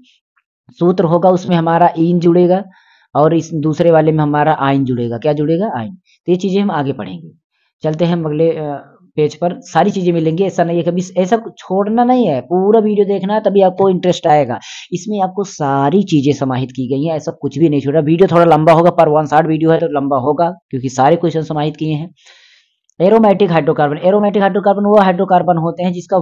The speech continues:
वलय संरचना होती है, मतलब एक इसमें न-, वलय बनता है, इसमें एक चक्र बनता है। क्या बनता है? एक चक्र बनता है कुछ इस तरीके से।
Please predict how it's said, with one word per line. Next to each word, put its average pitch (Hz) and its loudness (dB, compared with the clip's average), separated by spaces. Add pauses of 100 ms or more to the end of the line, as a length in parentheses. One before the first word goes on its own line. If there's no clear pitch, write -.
वलय 175 4
संरचना 143 -6
होती 139 -4
है, 175 -2
मतलब 165 -2
एक 175 0
इसमें 170 -2 (540)
न-, 156 2 (200)
वलय 165 6
बनता 131 0
है, 120 -2
इसमें 156 -4
एक 160 0
चक्र 151 0
बनता 120 -2
है। 98 -8
क्या 143 -4
बनता 143 -4
है? 175 -2
एक 156 -8
चक्र 139 -4
बनता 107 -10
है 107 -14
कुछ - -18
इस - -18
तरीके 180 -20
से। 156 -20